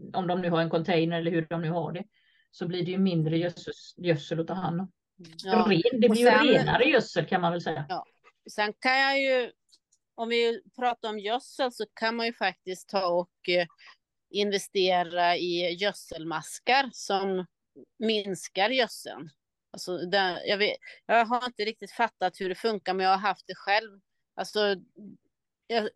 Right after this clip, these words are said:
Speaker 2: äter, jag förmodar att de äter det för att det försvinner i alla
Speaker 1: Mm.
Speaker 2: fall.
Speaker 1: Och skaffar du då höns och lägger på gödselstan också så <laughs> har du ingen gödselstad kvar överhuvudtaget. Sen kan jag
Speaker 2: Nej.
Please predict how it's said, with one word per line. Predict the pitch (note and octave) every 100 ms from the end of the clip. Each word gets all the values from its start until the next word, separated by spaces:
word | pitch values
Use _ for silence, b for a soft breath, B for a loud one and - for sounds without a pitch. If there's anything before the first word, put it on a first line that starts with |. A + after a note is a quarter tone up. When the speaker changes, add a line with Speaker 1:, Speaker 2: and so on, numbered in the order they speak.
| - _ _ -
Speaker 2:
äter, | C#4+ A#3 - _ - B3+
jag | - A#3 G#3
förmodar | - B3 C4+ C4 G#3+
att | G3+
de | A3+ -
äter | A#3 E3+ - -
det | F3 A#3 -
för |
att | B3 _ -
det | G3 A3+
försvinner | G#3 - E3 D3+ F3+ C#4 E4+ _ _
i | D#4+
alla |
Speaker 1:
Mm. | F4 F4
Speaker 2:
fall. | G4+ - _ _ _ _ _ -
Speaker 1:
Och | G#3
skaffar | - A3+ A3+
du | A3
då | G#3+ G#3+
höns | A#3+ G3 G#3+ -
och | A#3
lägger | G#3+ G3
på | G#3
gödselstan | G#3+ G#3+ - - G3
också | F#3+ D3 E3+
så | E3 F3+
<laughs> | G3 D4 -
har | C4
du | A#3+
ingen | G#3+
gödselstad | G3+ G3 F3 G3 -
kvar | G3+ F3
överhuvudtaget. | F#3 F#3+ D#3+ F3+ F3+ E3 F3
Sen | A3 G3
kan | A#3+
jag | A#3
Speaker 2:
Nej. | A#3 C4+